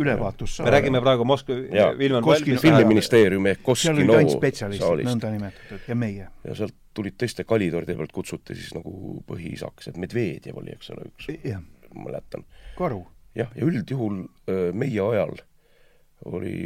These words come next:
Speaker 3: ma võin täiesti kinnitada raudpolt, et nad olid suhteliselt nutikad inimesed, kes olid vastava kõrgkooli ja kõrghariduse saanud, öö, filmidramaturgias ja filmi ajaloos ja mis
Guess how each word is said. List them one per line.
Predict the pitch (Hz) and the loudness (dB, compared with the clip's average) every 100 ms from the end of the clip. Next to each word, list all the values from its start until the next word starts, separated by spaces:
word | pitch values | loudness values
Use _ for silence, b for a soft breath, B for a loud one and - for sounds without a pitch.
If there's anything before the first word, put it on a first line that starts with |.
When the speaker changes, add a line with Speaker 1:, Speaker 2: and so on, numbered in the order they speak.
| 82 65 | -8 -10
Speaker 3:
ma | 95 92 | -8 -8
võin | 90 | -4
täiesti | 113 104 - - 92 90 85 80 71 - _ _ | -4 -4 -6 -10 -8 -6 -6 -8 -10 -16 _ _
kinnitada | - 123 95 - - 78 82 71 b b b b | -8 -4 -4 -8 -12 -6 -6 -8 b b b b
raudpolt, | 101 117 - _ 110 101 - _ - | -2 -2 -2 _ -2 -2 -6 _ -14
et | - - | -12 -12
nad | 80 | -10
olid | 76 76 | -12 -12
suhteliselt | - - - 73 67 64 | -12 -14 -12 -16 -16 -12
nutikad | 98 101 - - - | -10 -10 -12 -14 -10
inimesed, | - - - - - B B B - | -10 -10 -12 -16 -18 B B B -14
kes | 78 | -14
olid | 76 | -8
vastava | 87 - - - | -8 -8 -10 -10
kõrgkooli | - - - - - 73 73 | -8 -10 -10 -14 -12 -10 -10
ja | 82 82 - | -10 -12 -10
kõrghariduse | 80 - 82 69 - | -12 -10 -10 -10 -12
saanud, | - 82 73 - - B B B B _ - | -10 -6 -6 -8 -16 B B B B _ -14
öö, | 85 80 | -10 -8
filmidramaturgias | - 90 82 - 78 71 - 85 73 - - | -6 -4 -4 -4 -8 -8 -6 -6 -6 -12 -14
ja | - | -10
filmi | 87 80 85 | -10 -6 -4
ajaloos | 90 80 73 71 67 - | -2 -4 -6 -10 -12 -12
ja | 82 | -14
mis | 78 | -12